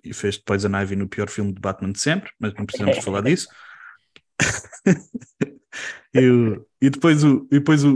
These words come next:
Speaker 1: o Ving Rhames, que, que é o, o Luther dos Missão, dos Missão Impossível, né?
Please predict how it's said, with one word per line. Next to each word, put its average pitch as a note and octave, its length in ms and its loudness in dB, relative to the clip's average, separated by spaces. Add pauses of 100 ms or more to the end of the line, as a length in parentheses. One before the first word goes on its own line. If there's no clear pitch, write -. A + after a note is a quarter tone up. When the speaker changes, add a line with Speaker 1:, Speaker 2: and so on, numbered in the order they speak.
Speaker 1:
o C#3 60 2
Ving C#3+ 280 2
Rhames, D#3 460 -2 (180)
que, A#2 440 -4 (280)
que - 100 -8
é A2+ 60 0
o, G#2+ 400 -4
o A#2 100 -4
Luther B2 380 -2
dos A2+ 160 -10
Missão, A#2 360 -4
dos A2 180 -6
Missão A#2 320 -2
Impossível, D3 500 -6
né? D3 200 -8